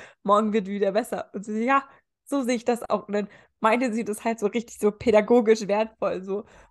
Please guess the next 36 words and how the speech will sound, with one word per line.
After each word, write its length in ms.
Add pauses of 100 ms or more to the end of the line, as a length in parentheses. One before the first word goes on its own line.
Und 100
ich, 220
äh, 160
mir, 180 (180)
mir 220
war 140
es, 100
wie 100
gesagt, 280
'n 40
bisschen 240
zu 160
esoterisch, 600
aber 140
da 100
hatte 200
sie 160
irgendwie 240
recht. 300
Also, 140
es 120
war 200
einfach 440
nicht 260
mein 160
Tag. 360
Aber 280
man 200
muss 180
dazu 340
sagen, 320 (540)
ab 220
so 520 (540)
zwölf, 380
dreizehn 460
Uhr, 220